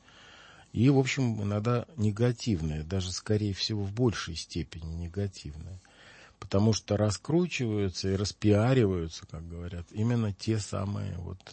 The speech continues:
негативные примеры. Но я, э, вот, э, рассказывал о том, что молодежная среда, э,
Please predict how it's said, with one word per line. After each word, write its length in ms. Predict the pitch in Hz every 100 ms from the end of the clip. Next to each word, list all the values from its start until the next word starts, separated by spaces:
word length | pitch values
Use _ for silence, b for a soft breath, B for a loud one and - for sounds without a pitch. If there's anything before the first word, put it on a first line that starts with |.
| 101 -
негативные 720 | 87 90 87 - 95 92 90
примеры. 520 | - 98 95 82 82 - B B B B B B
Но 180 | 101 107
я, 360 | 113 135 143 131
э, 420 | 107 117 113 110
вот, 320 | 107 113 107 -
э, 340 | 110 110 104
рассказывал 840 | 110 107 - 117 107 107 101 98
о 80 | 101
том, 280 | 95 117 107
что 400 | - - 104 92 87 B B B _ _ _ _ _ - -
молодежная 800 | 107 101 101 104 113 107 95 92
среда, 640 | - 98 98 98 131 147 151 _ b b b b b b b b b _ 123
э, 500 | 98 95 92 90